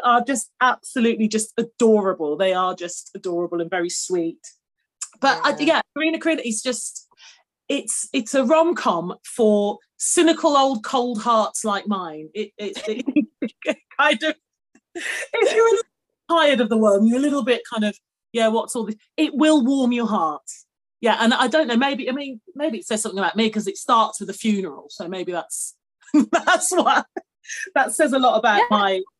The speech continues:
Speaker 1: others. But yeah, the fact that it just kind of, it just s-, opens with a funeral.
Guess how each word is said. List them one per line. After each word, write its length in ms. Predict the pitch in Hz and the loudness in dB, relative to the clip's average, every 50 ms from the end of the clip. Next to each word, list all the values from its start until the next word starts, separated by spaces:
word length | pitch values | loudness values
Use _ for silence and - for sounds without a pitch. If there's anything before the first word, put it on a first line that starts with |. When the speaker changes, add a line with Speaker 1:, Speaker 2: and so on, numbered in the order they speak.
| _ _ _ _ - | _ _ _ _ 0
Speaker 1:
others. 240 | 226 233 214 226 | 2 4 4 4
But 140 | 226 302 294 | 2 2 0
yeah, 200 | - 427 415 - | 2 2 2 4
the 120 | - 277 - | 2 0 2
fact 240 | - 427 403 - | 2 2 2 4
that 160 | 330 330 320 285 | 2 0 0 0
it 140 | 285 - - | -4 -8 -10
just 140 | - 277 - - - | -12 -14 -10 -8 -6
kind 160 | 285 269 254 | -4 -4 -4
of, 80 | 247 220 - | -4 -6 -8
it 140 | 269 233 - | -10 -10 -8
just 240 | - - 214 - - | -10 -10 -10 -12 -12
s-, 200 | - 214 - - - - | -10 -10 -10 -10 -6 -2
opens 480 | - 277 320 320 - - 320 269 254 214 | 2 4 4 4 2 2 0 0 0 0
with 100 | 254 226 247 | -2 -2 -4
a 20 | |
funeral. 460 | 233 - - 269 240 226 208 - - | -6 -4 -2 0 0 0 0 -2 -4